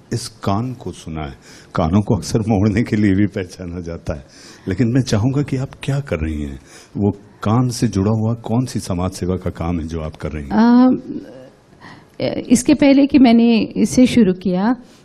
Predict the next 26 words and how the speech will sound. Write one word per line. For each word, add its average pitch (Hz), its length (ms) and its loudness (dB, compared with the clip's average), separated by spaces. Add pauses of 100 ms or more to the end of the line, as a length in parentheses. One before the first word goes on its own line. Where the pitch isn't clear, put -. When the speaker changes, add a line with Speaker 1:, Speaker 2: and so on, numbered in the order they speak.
(220)
Speaker 2:
अ, 196 480 2 (380)
I 233 80 2
came 269 240 6
across, 277 640 4
अ, 208 300 2
some 220 260 2
people 226 440 2 (200)
जो 202 240 4
लातूर 202 500 4
में 208 380 6
जो 208 160 2
एचआईवी 214 500 6
के 208 140 2
बच्चे 190 340 2
हैं, 175 220 4 (800)
तो 262 300 6 (280)
they 233 180 6
needed 240 400 8
a - 40 -4
floor 196 400 6 (360)
क्योंकि 196 480 2
जगह 202 280 2
कम 202 220 4
पड़ 180 180 2
रही 170 180 2
थी। 170 220 0